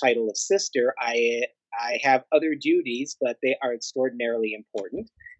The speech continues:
And, uh, basically, I'm, uh, yeah, I'm there to serve the sisters. Um, and I'll elaborate on that a little bit more after, uh, <laughs> after the sisters have a chance to, uh,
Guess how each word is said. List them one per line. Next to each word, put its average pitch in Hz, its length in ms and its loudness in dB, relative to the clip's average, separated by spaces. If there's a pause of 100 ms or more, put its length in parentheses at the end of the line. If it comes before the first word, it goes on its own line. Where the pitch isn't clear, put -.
(180)
And, 131 560 2 (120)
uh, 135 260 6 (300)
basically, 180 600 2
I'm, 156 480 0 (100)
uh, 160 180 0 (440)
yeah, 139 120 0 (340)
I'm 139 240 -2
there 143 140 4
to 151 100 -4
serve 135 320 -2
the 131 80 -8
sisters. 208 680 -4 (400)
Um, 123 540 -4 (120)
and 143 460 0
I'll 151 240 6 (500)
elaborate 143 560 2
on 135 180 0
that 135 180 0
a - 20 -10
little 135 220 -4
bit 143 180 -2
more 156 260 0
after, 120 640 -4
uh, 120 160 -2 (300)
<laughs> - 320 -20
after 156 260 2
the 139 60 -2
sisters 139 380 -4
have 120 120 0
a 117 60 -6
chance 104 440 -6
to, 120 80 -8
uh, 107 420 -6